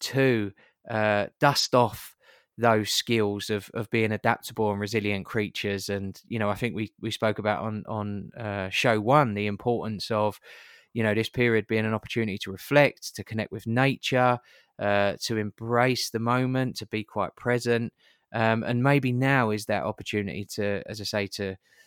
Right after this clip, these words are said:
uh, stimulate those other assets that we possess of, uh, around resilience and, and adaptability to the situation.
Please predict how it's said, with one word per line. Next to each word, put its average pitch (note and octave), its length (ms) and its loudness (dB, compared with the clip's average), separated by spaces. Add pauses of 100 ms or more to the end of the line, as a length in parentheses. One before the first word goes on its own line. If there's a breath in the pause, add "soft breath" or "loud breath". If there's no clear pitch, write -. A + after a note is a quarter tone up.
(300 soft breath)
uh, F#2+ 100 -8
stimulate A2 600 0
those G2+ 500 -6 (380)
other B2+ 360 2 (120)
assets - 800 -4
that A#2 140 -6
we A2+ 140 -2
possess G#2+ 500 -2
of, G#2 200 -4
uh, A2 260 -4
around A2 400 0
resilience G2+ 760 -6
and, G#2 280 -12
and G#2+ 180 -6
adaptability G#2+ 840 0
to - 140 -8
the G2 100 -8
situation. G2+ 800 -8